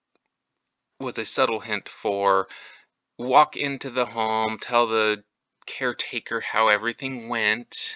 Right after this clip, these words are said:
explain everything, blah, blah, blah. Of course, this, there was no training for the job, so I would,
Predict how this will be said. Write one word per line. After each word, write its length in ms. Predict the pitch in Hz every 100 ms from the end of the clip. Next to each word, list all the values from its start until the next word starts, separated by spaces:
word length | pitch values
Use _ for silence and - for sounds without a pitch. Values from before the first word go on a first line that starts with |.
| -
explain 680 | - - - - 107 110 110
everything, 680 | 104 101 101 104 101 101 98
blah, 180 | 101 98
blah, 200 | 95 95
blah. 420 | 95 92 92 92 - - - - _ -
Of 140 | -
course, 280 | 110 98 -
this, 280 | 104 - - -
there 100 | 101
was 120 | 92
no 100 | 95
training 360 | - 123 98 -
for 100 | 95
the 100 | 95
job, 300 | 95 101 -
so 240 | 95 95 _ _ _ _ _ -
I 140 | 92
would, 180 | 92